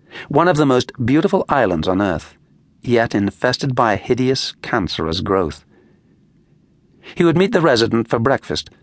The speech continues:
to go over yesterday's leads, then have the rest of the day to himself and get back to it tomorrow. Stuart got out of bed and grabbed his robe, the pounding in his head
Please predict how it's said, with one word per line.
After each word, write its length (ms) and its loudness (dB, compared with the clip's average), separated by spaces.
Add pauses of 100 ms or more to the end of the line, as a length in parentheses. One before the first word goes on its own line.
to 80 -6
go 100 6
over 220 4
yesterday's 520 2
leads, 380 -2 (480)
then 340 0
have 220 0
the 100 2
rest 220 0
of 60 -2
the 80 2
day 200 2
to 100 -2
himself 680 -2 (100)
and 120 0
get 180 2
back 240 -2
to 100 -4
it 100 -4
tomorrow. 420 -2 (2500)
Stuart 380 2
got 160 4
out 140 4
of 140 0
bed 240 2
and 160 2
grabbed 280 0
his 140 0
robe, 320 -2 (500)
the 80 -2
pounding 440 0
in 80 4
his 160 2
head 300 0